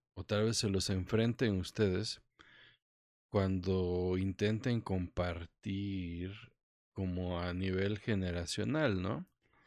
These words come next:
O sea, decir, "Oye, este, este juego que yo jugaba antes,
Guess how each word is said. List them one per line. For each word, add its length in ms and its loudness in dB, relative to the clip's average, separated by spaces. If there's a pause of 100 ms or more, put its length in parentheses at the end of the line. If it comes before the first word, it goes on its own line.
(520)
O 100 -6
sea, 160 -2
decir, 400 -2
"Oye, 360 0
este, 340 -4
este 240 -6
juego 440 4
que 120 -4
yo 100 0
jugaba 460 0
antes, 560 -4